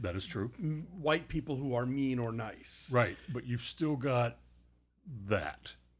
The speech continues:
Speaker 1: I, it's, it's, it's, it is, like I said, it's, I'm not co-, comparing it to The Help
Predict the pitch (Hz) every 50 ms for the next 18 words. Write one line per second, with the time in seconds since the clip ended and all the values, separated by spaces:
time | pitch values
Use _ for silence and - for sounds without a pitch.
0 | _ _ _ _ _ _ _ _ _ _ _ _ _ _ _ _ - 135 123 -
1 | - - - - - - - 175 156 147 - - 190 165 - - - - 180 160
2 | - - - - - - 175 175 175 170 156 143 - - - 139 131 131 143 127
3 | 127 123 101 110 117 127 117 - - - - - - 120 131 147 165 185 - -
4 | 180 - - - - - - 165 147 117 - 127 120 123 135 131 123 101 - 131
5 | 117 98 120 117 101 - -